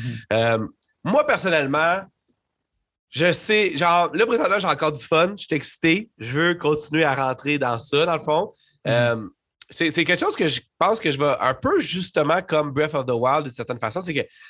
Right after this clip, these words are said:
Speaker 1: c'est un jeu que je peux jouer, que mes enfants peuvent comme être là, puis comme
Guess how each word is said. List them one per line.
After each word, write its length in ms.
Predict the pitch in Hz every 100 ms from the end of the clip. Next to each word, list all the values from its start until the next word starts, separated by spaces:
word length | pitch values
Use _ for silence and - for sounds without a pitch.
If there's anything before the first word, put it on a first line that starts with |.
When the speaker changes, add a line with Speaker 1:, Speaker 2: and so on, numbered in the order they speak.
| -
Speaker 1:
c'est 140 | - 156
un 80 | 151
jeu 140 | 190
que 100 | 185
je 80 | -
peux 80 | 147
jouer, 120 | 180
que 60 |
mes 140 | 151 135
enfants 240 | 135 165
peuvent 220 | 165 147
comme 200 | - 139
être 240 | 127 135 135
là, 180 | 147 151
puis 140 | 143
comme 240 | 131 123